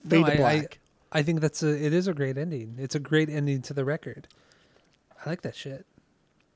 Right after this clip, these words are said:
Speaker 1: I never
Speaker 2: It's crazy.
Speaker 1: really thought of, I didn't think about it until you brought it up, but no, I, I, I understand.
Speaker 2: Dude, the
Speaker 1: It's
Speaker 2: first time
Speaker 1: great.
Speaker 2: I listened to it, I had to, like, look at s-, uh, well, 'cause it was Spotify. I, I look at Spotify. I was like, "Is this, like, did I, did it, did it skip a song? Like, where, where's the rest of the song?"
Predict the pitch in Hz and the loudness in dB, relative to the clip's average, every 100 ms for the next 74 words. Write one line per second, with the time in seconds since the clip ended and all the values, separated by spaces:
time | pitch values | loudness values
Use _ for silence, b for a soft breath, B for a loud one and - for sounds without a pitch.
0 | _ 175 165 165 156 135 120 135 156 156 | _ 2 4 4 4 2 0 2 2 2
1 | 147 151 147 135 160 151 131 127 123 - | 2 2 0 -2 -2 0 0 -2 -4 -4
2 | 135 123 117 117 104 113 175 139 - 131 | -4 -4 -4 -4 -4 -2 -2 -2 -6 -6
3 | 120 127 - b b b _ _ _ - | -6 -6 -14 b b b _ _ _ -10
4 | 151 202 131 127 _ _ - 131 127 - | -6 -4 -4 -6 _ _ -8 -8 -8 -12
5 | - 143 - 175 175 131 - _ 214 190 | -12 -10 -8 -10 -10 -12 -16 _ -4 -4
6 | - 247 214 190 226 233 208 151 143 160 | 0 0 2 4 4 2 -2 -2 -2 0
7 | 202 160 151 160 196 147 - - 165 165 | -2 -2 -2 -4 -4 -2 -4 -4 -8 -8
8 | - 185 165 143 156 135 123 - 127 113 | -12 -6 -6 -4 -4 -4 -4 -4 -4 -4
9 | 110 110 139 160 160 165 151 - 170 185 | -8 -2 2 2 2 0 -2 -2 -2 -2
10 | 131 117 131 147 160 190 - - b b | -4 -8 -8 -6 -4 -4 -6 -10 b b
11 | b b b - 131 147 147 139 139 139 | b b b -16 -10 -8 -8 -6 -6 -6
12 | 131 131 120 120 - 135 131 - 117 180 | -4 -6 -4 -4 -2 -2 -2 -2 -2 -2
13 | 262 185 127 143 151 156 233 185 175 202 | 0 -2 0 0 -2 0 0 2 4 4
14 | - 170 160 202 262 120 123 | 2 -2 0 2 2 0 -8